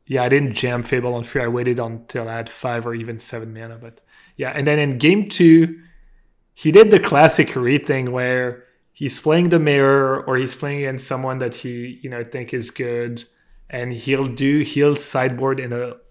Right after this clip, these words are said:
unexpected way to try and get a, an edge, you know? And that's exactly what happened. And I could feel it coming, but I, I, I didn't, I didn't have the discipline.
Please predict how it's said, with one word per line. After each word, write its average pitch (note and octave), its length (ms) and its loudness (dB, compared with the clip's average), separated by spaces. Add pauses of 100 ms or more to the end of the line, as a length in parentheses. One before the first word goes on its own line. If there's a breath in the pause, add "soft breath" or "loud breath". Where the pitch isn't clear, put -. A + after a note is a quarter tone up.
(600)
unexpected B2+ 640 -4
way A2 280 -6
to - 140 -12
try B2+ 180 -10
and A#2+ 140 -10
get A#2+ 180 -4
a, A#2 300 -8
an A#2+ 140 -8
edge, B2 320 -4
you E3+ 80 2
know? F#3 360 2 (420 loud breath)
And C3+ 140 -10
that's C3 160 0
exactly B2+ 480 -4
what C3+ 140 2
happened. D3+ 420 8
And B2 280 4 (1120)
I B2+ 100 -2
could E3+ 180 4
feel G#3 220 4
it G3+ 220 6
coming, D#3+ 420 2
but B2 460 -4 (160)
I, C#3 80 0
I, C#3 460 -2
I C#3 40 2
didn't, C#3+ 380 0
I C3+ 100 -2
didn't C3+ 160 4
have C3 160 0
the B2 80 -2
discipline. A#2+ 800 -4